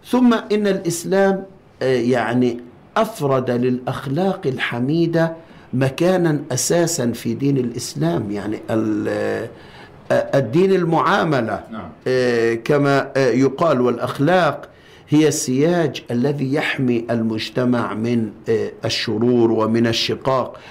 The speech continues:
Speaker 1: والأمة لا تقوم إلا بالأخلاق، ما، يعني ما أجمل ما قال الشاعر: "إنما الأمم الأخلاق ما بقيت، فإن هم ذهبت أخلاقهم
Speaker 2: ذهبوا".
Speaker 1: ذهبوا.
Speaker 2: نعم.
Speaker 1: و-، "وإذا أصيب القوم في أخلاقهم فأقم عليهم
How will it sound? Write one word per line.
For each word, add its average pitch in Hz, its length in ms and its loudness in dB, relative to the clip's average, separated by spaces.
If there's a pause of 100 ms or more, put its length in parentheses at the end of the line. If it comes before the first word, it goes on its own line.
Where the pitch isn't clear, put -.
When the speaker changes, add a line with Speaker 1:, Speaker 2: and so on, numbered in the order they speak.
(280)
Speaker 1:
والأمة 151 680 2
لا 208 140 4
تقوم 202 400 0
إلا 196 200 2
بالأخلاق، 175 680 0
ما، 135 260 0
يعني 131 300 2
ما 139 240 0
أجمل 139 420 0 (540)
ما 147 140 4
قال 147 280 2
الشاعر: 127 560 0
"إنما 143 380 2
الأمم 147 640 2 (320)
الأخلاق 151 720 0
ما 156 220 2
بقيت، 135 520 2
فإن 139 300 2
هم 156 360 4
ذهبت 139 560 2
أخلاقهم 170 880 2 (280)
Speaker 2:
ذهبوا". 139 280 -8
Speaker 1:
ذهبوا. 165 480 4 (100)
Speaker 2:
نعم. 113 120 -14
Speaker 1:
و-، 160 320 4 (200)
"وإذا 165 460 4
أصيب 170 320 2
القوم 160 500 4
في 160 260 2
أخلاقهم 175 640 2
فأقم 151 480 0
عليهم 165 600 2